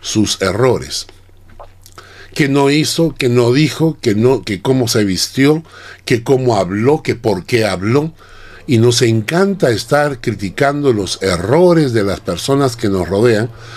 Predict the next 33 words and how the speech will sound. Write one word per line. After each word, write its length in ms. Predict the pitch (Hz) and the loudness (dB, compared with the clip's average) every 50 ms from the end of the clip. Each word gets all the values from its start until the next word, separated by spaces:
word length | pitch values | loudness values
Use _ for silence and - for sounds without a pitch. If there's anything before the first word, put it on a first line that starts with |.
| - - - - | -20 -12 -4 0
porque 280 | 262 240 220 - 233 | 0 0 0 0 0
en 120 | 214 196 156 | 0 2 2
el 120 | 131 120 | 2 0
fondo 480 | 117 - 175 175 156 135 123 117 131 139 | 0 0 2 2 2 2 2 2 2 2
es 120 | 120 120 | 2 2
una 160 | 135 135 127 | 0 0 0
manera 480 | 127 113 101 101 110 120 127 131 123 117 | 0 0 0 0 0 2 2 2 0 0
de 100 | 107 104 | -2 -4
exaltarnos 1000 | 87 - - - 92 90 87 82 - - 117 113 113 110 104 110 120 117 - - - - - - - | -4 -4 -4 -4 -2 -2 -4 -2 0 0 0 2 0 -2 -2 -4 -4 -4 -6 -12 -20 -20 -20 -20 -12
a 160 | - - 104 98 | -6 -4 -2 0
nosotros 540 | 95 92 87 - 107 98 - 104 101 90 | 0 0 0 0 -2 0 0 0 0 0
mismos. 480 | 98 113 107 78 71 67 62 - - - - - - - - - - - - - - - - | 0 0 -2 -2 -6 -12 -16 -18 -20 -20 -20 -20 -20 -20 -20 -20 -20 -20 -20 -20 -20 -6 -2
Pero 160 | - 101 101 | -2 0 0
en 120 | 104 104 104 | 2 0 0
el 120 | 101 101 | 0 0
caso 380 | 87 - 151 151 151 - 143 120 | 0 0 0 0 0 0 0 2
de, 280 | 107 98 92 95 - - - 85 | 2 2 2 2 0 -4 -10 -6
de 220 | 85 98 92 90 - | -2 0 0 0 0
Epafras, 720 | 87 92 90 - - 120 135 127 120 - 110 101 107 - - - - - - - - - - | 0 -2 -2 0 0 0 0 0 0 -2 -2 -2 -2 -4 -8 -16 -20 -20 -20 -20 -14 -6 -2
era 140 | 101 107 117 | 0 2 4
una 260 | 120 127 123 117 117 | 4 2 2 0 0
persona 580 | 117 107 95 87 - - 127 120 107 90 98 95 - - - - - - - - | -2 -2 -2 -2 -2 0 0 0 0 -2 -6 -8 -14 -18 -14 -10 -10 -8 -8 -6
que 160 | - - 104 | -2 -2 0
hablaba 500 | 92 95 85 98 104 113 127 120 113 95 80 | 0 0 -2 -2 0 0 0 0 -2 -2 -4
bien 540 | 71 87 110 113 120 127 120 107 78 64 - - - - - - - - | -4 -4 -2 0 0 2 0 0 -2 -6 -12 -16 -20 -20 -20 -20 -14 -6
de 160 | 95 87 92 | -2 0 0
sus 260 | 85 - 98 90 - - | 0 0 -2 -2 0 0
hermanos. 460 | 90 87 98 110 110 110 101 87 80 | 0 0 0 0 2 2 2 2 2
Y 60 | 107 | 2
esto 220 | 135 156 - 180 160 | 0 0 2 2 2
me 100 | 147 120 | 2 2
encanta 560 | 95 92 - 147 139 143 131 107 - 95 90 | 0 -2 -2 -2 0 0 -2 -2 -4 -6 -4
porque, 340 | 82 101 90 82 95 92 | -4 -4 -2 -2 -2 -2